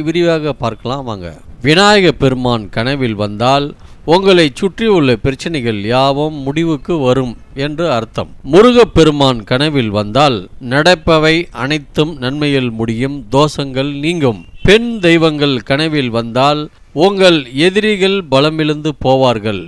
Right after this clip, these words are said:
வெற்றி உங்களுக்கே என்று அர்த்தம். கோவிலுக்குள் நுழைவது போல கனவு கண்டால் உங்களின் புதிய முயற்சிகள் யாவும் வெற்றியடையும். கோவில் கோபுரம் கனவில் வந்தால் உங்களின் வாழ்க்கையில் மிக பெரிய உயரத்தை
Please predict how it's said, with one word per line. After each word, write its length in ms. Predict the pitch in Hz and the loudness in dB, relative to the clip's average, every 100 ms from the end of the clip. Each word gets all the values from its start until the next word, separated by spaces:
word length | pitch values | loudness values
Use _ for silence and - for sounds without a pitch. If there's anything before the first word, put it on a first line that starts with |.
| 87 127 | -6 -4
வெற்றி 360 | 147 - 170 151 | -4 -6 -6 -4
உங்களுக்கே 460 | 131 139 135 - 143 143 120 | -2 -2 -2 -2 0 0 -4
என்று 180 | 110 123 | -4 -4
அர்த்தம். 340 | 101 - 90 80 _ - - | -4 -8 -16 -16 _ -6 4
கோவிலுக்குள் 760 | 220 262 240 165 117 147 131 131 | 6 8 6 2 2 2 2 2
நுழைவது 480 | 156 185 175 127 117 113 | 2 4 2 0 -2 0
போல 300 | 131 143 131 - | 2 2 0 -2
கனவு 320 | 117 135 127 107 110 | -6 -4 -4 -4 -6
கண்டால் 440 | 104 123 131 95 87 - - - - 143 | -4 -2 -2 -4 -10 -18 -20 -20 -4 0
உங்களின் 400 | 180 190 180 170 151 | 2 4 4 2 -4
புதிய 320 | 185 185 202 190 151 | -2 -2 0 0 0
முயற்சிகள் 520 | 151 160 - 139 143 127 123 | -2 -2 -4 -2 -2 -2 0
யாவும் 420 | 139 147 151 156 120 | 0 0 -4 -8 -6
வெற்றியடையும். 580 | 123 - 131 101 92 - - | -6 -4 -4 -4 -8 -4 4
கோவில் 440 | 214 240 226 196 117 | 8 8 6 4 4
கோபுரம் 520 | 143 175 160 156 127 95 - | 6 6 6 4 2 -4 -6
கனவில் 440 | 131 147 135 117 95 | -4 -2 -2 -4 -4
வந்தால் 460 | 107 107 120 135 135 - - | -6 -4 -2 0 -4 -8 -2
உங்களின் 440 | 156 170 165 156 139 123 | 0 2 2 2 0 2
வாழ்க்கையில் 600 | 147 165 156 147 151 160 170 147 117 | 2 2 -2 -2 -2 -2 -4 -8 -8
மிக 260 | 135 143 156 - | -4 -2 -2 0
பெரிய 380 | 147 156 170 180 143 | 0 0 0 -2 0
உயரத்தை 480 | 135 139 135 - 143 | 0 0 -2 -4 -4